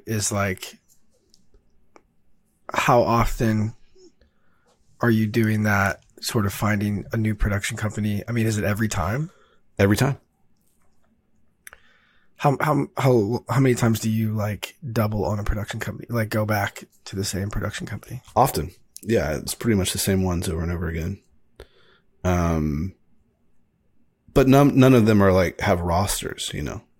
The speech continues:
Speaker 1: Right.
Speaker 2: Um, which I think there's so, so many, and there's a lot, s-,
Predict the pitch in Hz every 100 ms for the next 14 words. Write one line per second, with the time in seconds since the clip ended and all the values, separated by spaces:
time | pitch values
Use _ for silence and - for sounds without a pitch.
0 | _ _ 98 95 - 90 85 64 62 -
1 | - _ _ _ _ _ _ _ _ _
2 | _ _ _ _ 107 110 101 - - 104
3 | 110 - 151 135 - - _ - - -
4 | _ _ _ _ _ _ _ _ 117 107
5 | - 98 87 85 82 - 92 87 85 82
6 | - 101 92 85 80 80 - -